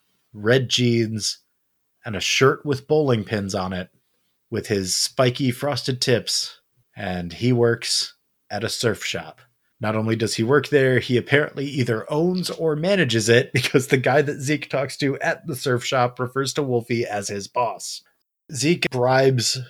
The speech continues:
this guy who's waxing a surfboard, again, sporting a little baby goatee,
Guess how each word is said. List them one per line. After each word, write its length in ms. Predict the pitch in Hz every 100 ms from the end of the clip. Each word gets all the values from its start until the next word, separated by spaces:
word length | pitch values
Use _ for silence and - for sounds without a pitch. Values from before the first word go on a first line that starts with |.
| -
this 360 | 147 127 117 -
guy 400 | 117 113 110 113
who's 560 | 104 117 101 95 - -
waxing 480 | 110 120 120 123 107
a 80 |
surfboard, 720 | - 120 110 - 107 101 101 104 _ _ -
again, 560 | 139 139 131 120 123 - _ -
sporting 580 | - - 156 147 143
a 60 | 139
little 280 | 131 127 123
baby 280 | 127 123 120
goatee, 560 | 123 120 120 110 104